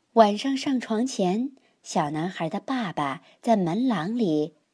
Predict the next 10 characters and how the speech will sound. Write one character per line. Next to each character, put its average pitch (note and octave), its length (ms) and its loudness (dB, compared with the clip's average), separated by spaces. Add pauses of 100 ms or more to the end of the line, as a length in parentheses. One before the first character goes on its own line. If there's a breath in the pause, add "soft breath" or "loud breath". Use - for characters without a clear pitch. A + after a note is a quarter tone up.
给 E3 160 -2
他 F#3+ 180 -6
读 E3+ 220 -4
了 G3 80 -2
一 G3+ 120 -6
个 B3 120 -4
故 B3+ 340 0
事。 - 300 -12 (1500)
现 G3+ 300 2
在， F3+ 400 0